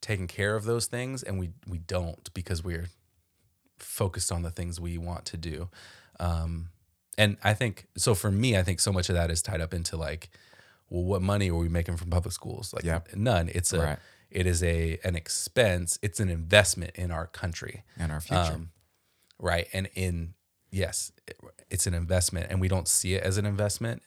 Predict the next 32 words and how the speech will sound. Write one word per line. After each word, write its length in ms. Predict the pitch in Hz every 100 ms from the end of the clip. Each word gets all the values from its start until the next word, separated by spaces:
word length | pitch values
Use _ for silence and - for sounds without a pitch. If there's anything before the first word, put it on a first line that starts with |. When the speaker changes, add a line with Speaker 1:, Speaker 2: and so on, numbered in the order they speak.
| -
Speaker 1:
uh, 200 | 98 95
anymore. 600 | 104 107 104 107 107 104 - - - _ _ _ _ _ _ - _ _ -
Um, 260 | 92 87 85
or, 200 | 98 87 -
you 140 | - 90
know, 140 | 78
from 200 | 76 95
my 120 | 85
perspective, 480 | 82 92 90 92 82
we 80 | 82
don't 180 | 82 -
see 120 | 92
it 80 | -
as 120 | 92
an 60 | 85
investment 380 | 87 87 87 90
anymore. 240 | 87 87
It's 100 | -
just 180 | 90 87
another, 520 | 82 92 85 85 85 - - - - - _ _ - -
uh, 300 | 90 82 85
thing 420 | - 98 90 87
in 180 | 90 90
a, 320 | 82 82 82 - _ _ _ _ _
in 140 | - 87
a 20 |
budget, 420 | 85 - - - _ _
um, 480 | 95 90 87 85 85
that 140 | 87 87
Speaker 2:
Mm-hmm. 80 |
Speaker 1:
we, 220 | 87 82 78
that 180 | 90